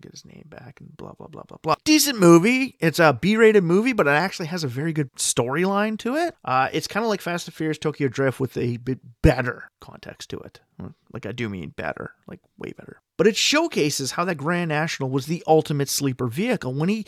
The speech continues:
pulls up next to that asshole from the performance shop with tons of money.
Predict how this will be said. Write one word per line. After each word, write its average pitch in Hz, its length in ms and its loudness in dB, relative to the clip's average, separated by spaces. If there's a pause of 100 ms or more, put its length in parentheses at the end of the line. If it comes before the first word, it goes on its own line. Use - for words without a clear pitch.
pulls 285 380 0
up 160 180 -2
next 139 240 -2
to 180 60 -8
that 185 180 0
asshole 175 600 -2
from 147 180 -6
the 143 100 -2
performance 170 480 -6
shop 104 380 -6
with - 240 -10
tons 170 280 -2
of 147 80 0
money. 180 360 -2